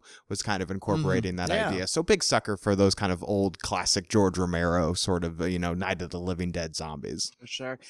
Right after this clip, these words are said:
Speaker 3: And, uh, speaking to, like, the art direction and attention to detail, so the city or the town that
Speaker 1: Mm-hmm.
Speaker 3: this movie takes place in is Blythe Hollow,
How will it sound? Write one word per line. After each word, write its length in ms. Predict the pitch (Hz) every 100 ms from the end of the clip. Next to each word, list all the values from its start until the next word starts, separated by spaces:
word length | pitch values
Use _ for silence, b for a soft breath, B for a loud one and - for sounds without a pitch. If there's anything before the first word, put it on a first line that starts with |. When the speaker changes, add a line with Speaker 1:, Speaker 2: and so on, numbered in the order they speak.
| B
Speaker 3:
And, 280 | 156 175 160
uh, 220 | 170 147
speaking 320 | 135 170 185 165
to, 180 | 160 139
like, 180 | 120 110 _ _
the 380 | 117 110 98 98 _ -
art 220 | 117 117
direction 720 | 117 107 - 113 113 117 117
and 160 | 107 120 b b -
attention 380 | 131 147 - 127
to 120 | 131
detail, 460 | 135 120 131 127 - -
so 220 | - 175
the 320 | 151 156 139 120
city 600 | - 165 151 120 120 123
or 200 | - 117
the 80 | 117
town 540 | - 117 120 120 113 104
that 100 | 107
Speaker 1:
Mm-hmm. 120 | 104
Speaker 3:
this 420 | 120 117 - -
movie 320 | 120 135 139 135
takes 240 | 131 -
place 300 | 120 117 -
in 100 | 120
is 260 | 117 107 107
Blythe 300 | 123 120 -
Hollow, 600 | 139 135 120 113 110